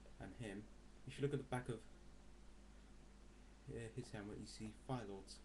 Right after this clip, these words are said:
face. And if you look at the back of Firelord's face, you see, uh, Drill Dozer's face. Anyway, at the back you see him battling Nex two point oh. Yeah, these flame pieces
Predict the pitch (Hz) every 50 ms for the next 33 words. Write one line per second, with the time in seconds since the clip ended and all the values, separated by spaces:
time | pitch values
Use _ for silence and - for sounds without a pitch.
0 | - - - 113 101 92 - - - - - - - - - - - - - -
1 | - - 113 120 135 127 131 - 131 - - 131 - - - 123 123 117 107 101
2 | 98 95 92 - - - 95 98 101 - 107 101 - - 104 101 101 - - -
3 | - - - - - - - - - - 117 101 98 101 - - 135 135 131 104
4 | 98 90 87 90 - - - 90 85 - - - - - - - - - - -
5 | - - - - - - - - 131 127 120 113 113 - - 107 104 104 - -
6 | - - 123 110 110 110 110 - 113 110 110 - 107 104 104 104 104 104 - -
7 | - - - - - - - - - 95 101 113 120 120 - - - - - -
8 | 110 98 - - 101 98 92 90 92 92 92 90 87 - - - - - - -
9 | - - - - - - - - - - - - - - - - - - - -
10 | - - - - - - - - - - - - - - - - - - - -
11 | - - - - - - - - - - - - - - - 127 127 117 110 -
12 | 147 139 - - - 143 139 131 131 - 113 110 - -